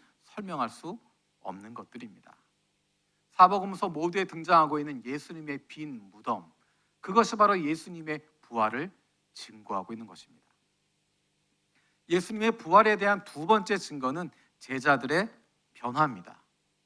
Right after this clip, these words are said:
우리가 잘 아는 것처럼 예수님의 제자들은 부족한 사람들이었습니다.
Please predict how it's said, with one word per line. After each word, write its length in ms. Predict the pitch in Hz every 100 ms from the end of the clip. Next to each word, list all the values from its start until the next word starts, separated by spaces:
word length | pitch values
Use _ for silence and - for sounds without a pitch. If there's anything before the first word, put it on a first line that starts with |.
| _ _ _ -
우리가 240 | 175 202
잘 200 | 185 185
아는 180 | 196 190
것처럼 340 | 180 202 175
예수님의 420 | 139 151 180 196
제자들은 580 | - 147 135 135 131 196 - _ _
부족한 420 | 185 226 220 202
사람들이었습니다. 960 | 180 180 160 151 117 - 95 90 -